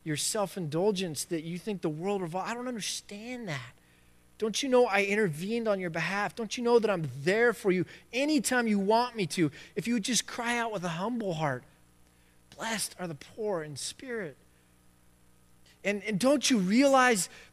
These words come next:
that this wonderful joy of reaching people that are lost and helping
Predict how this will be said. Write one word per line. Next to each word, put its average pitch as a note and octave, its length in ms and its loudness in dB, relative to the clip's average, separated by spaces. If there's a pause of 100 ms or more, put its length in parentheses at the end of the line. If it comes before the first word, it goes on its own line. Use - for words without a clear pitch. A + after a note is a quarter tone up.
(100)
that F3+ 100 -6
this G3+ 240 4
wonderful G#3+ 880 2
joy A3 640 8
of E3 320 0
reaching A#3 460 2
people C4 380 4
that F#3 120 0
are E3+ 120 2
lost G#3 500 2 (260)
and F#3 120 0
helping G3+ 840 0